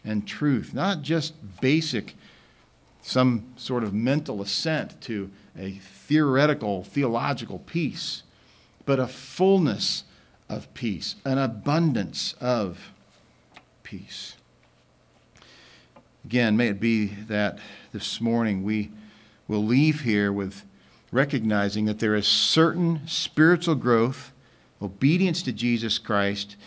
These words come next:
and forgiveness in his chosen and scattered children, so that we too will rest in grace and peace,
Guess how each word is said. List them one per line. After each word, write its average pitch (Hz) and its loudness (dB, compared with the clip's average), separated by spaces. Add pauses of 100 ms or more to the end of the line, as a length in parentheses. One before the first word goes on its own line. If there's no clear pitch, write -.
(180)
and 113 2
forgiveness 117 0 (500)
in 110 0
his 104 -2
chosen 135 2
and 101 -2
scattered 113 0
children, 101 -4 (400)
so 117 -4
that 113 -2
we 139 4
too 147 4
will 104 2
rest 110 2
in 98 0
grace 110 0 (440)
and - -10
peace, - -2